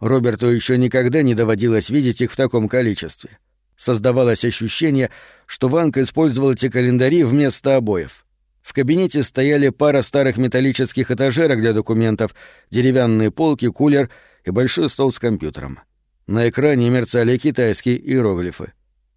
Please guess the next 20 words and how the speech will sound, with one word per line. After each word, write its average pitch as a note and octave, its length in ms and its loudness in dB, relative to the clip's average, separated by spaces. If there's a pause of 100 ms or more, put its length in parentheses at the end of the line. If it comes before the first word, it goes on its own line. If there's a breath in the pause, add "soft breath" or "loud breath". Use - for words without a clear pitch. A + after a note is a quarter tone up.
Ли B2 220 2
хихикнул. A2+ 640 -4 (560)
«Что - 320 -4
тут A2 220 -4
написано?» A2 680 -4 (360)
поинтересовался A2+ 840 0
Хантер. G2 440 -6 (600)
«Будь E3 280 -2
собой. C#3 560 0 (500 soft breath)
Ты, G3 180 0
как D#3 240 0
никто, C3 400 0
подходишь D#3+ 600 0
для C3 240 2
этой D3 200 2
задачи». C3 520 -2 (640)
«Отменно A#2+ 640 0
сказано», F2+ 640 -4 (400)
улыбнулся A2+ 640 0
детектив. G#2 600 -8